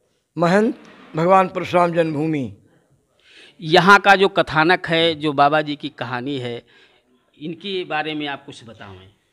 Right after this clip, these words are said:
Speaker 1: ये भगवान परशुराम जी की जन्मभूमि है।
Speaker 2: जी।
Speaker 1: यहीं पर इनके पिताजी जमदग्नि का जन्म हुआ। नगर के पश्चिम में आज भी जमदग्नि नाम की झील बह रही है,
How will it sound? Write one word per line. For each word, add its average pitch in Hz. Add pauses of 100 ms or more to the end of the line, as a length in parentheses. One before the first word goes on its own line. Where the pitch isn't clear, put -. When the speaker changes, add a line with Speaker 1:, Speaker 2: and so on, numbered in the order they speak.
(200)
Speaker 1:
ये 156
भगवान 170
परशुराम 185
जी 185
की 180
जन्मभूमि 165
है। 190
Speaker 2:
जी। 127 (240)
Speaker 1:
यहीं 262
पर 277
इनके 262
पिताजी 254
जमदग्नि 220
का 220
जन्म 226
हुआ। 262 (840)
नगर 226
के 240
पश्चिम 240
में 226
आज 226
भी 226
जमदग्नि 220
नाम 214
की 202
झील 190
बह 190
रही 180
है, 139